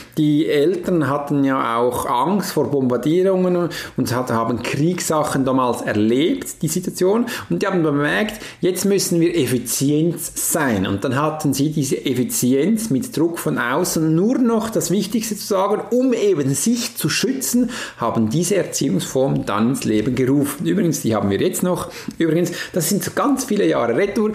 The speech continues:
aber wir leben es immer noch. Und in der Schule und überall ist das schon so, weil wir haben ja auch das Benotungssystem. Das heißt ja, wir sind ja nur gut, wenn wir,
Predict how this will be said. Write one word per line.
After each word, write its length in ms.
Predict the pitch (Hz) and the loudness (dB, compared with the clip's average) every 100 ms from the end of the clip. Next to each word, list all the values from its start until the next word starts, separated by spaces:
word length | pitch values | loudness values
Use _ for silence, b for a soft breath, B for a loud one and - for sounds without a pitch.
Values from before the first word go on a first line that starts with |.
| B 120 | B -6
aber 240 | 117 147 143 | -4 -2 0
wir 120 | 143 | 2
leben 380 | 135 147 165 156 | 2 2 2 0
es 140 | - | 0
immer 200 | 143 151 | 0 2
noch. 240 | 127 104 | 0 0
Und 120 | 107 98 | -2 -2
in 140 | - | -2
der 80 | 107 | -2
Schule 380 | - 185 196 175 | 0 2 2 2
und 80 | |
überall 360 | 139 151 147 151 - | 0 0 0 -2 -2
ist 320 | 190 - - | -2 -2 -2
das 140 | 190 | -2
schon 380 | - 190 202 175 - - | 0 0 0 -2 -8 -6
so, 320 | - 202 220 | 0 2 2
weil 180 | 160 135 | 0 0
wir 120 | 117 | 0
haben 200 | 117 131 | 0 0
ja 100 | 110 | 0
auch 80 | 107 | -2
das 160 | 110 | -4
Benotungssystem. 1160 | - 110 143 185 226 226 208 - 208 - 190 190 | -2 0 2 2 0 0 0 0 -2 0 0 0
Das 160 | 165 - | 0 -2
heißt 300 | 120 123 - | -2 -2 -2
ja, 100 | 107 | 0
wir 100 | 110 | 0
sind 220 | 120 107 | 0 0
ja 80 | 110 | 2
nur 320 | 131 196 202 | 2 2 2
gut, 320 | 202 185 185 | 2 2 2
wenn 220 | 160 127 | 0 2
wir, 160 | 117 113 | 2 0